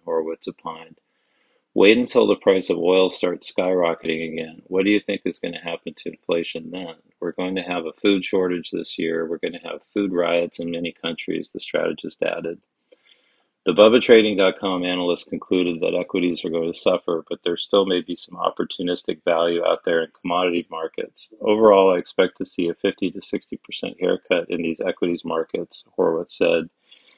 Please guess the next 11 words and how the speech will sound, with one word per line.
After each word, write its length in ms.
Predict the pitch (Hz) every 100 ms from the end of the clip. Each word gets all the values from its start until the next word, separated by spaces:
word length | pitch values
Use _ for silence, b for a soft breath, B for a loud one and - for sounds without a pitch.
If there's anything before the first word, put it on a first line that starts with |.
| b -
"If 140 | -
anybody 400 | 185 196 208 98
looks 240 | 92 90 -
at 120 | -
their 160 | 90
own 180 | 85 90
finances, 640 | - 98 92 90 - 87 80
they 140 | 87
can 120 | - -
certainly 380 | 98 92 87 82
see 480 | - 95 90 85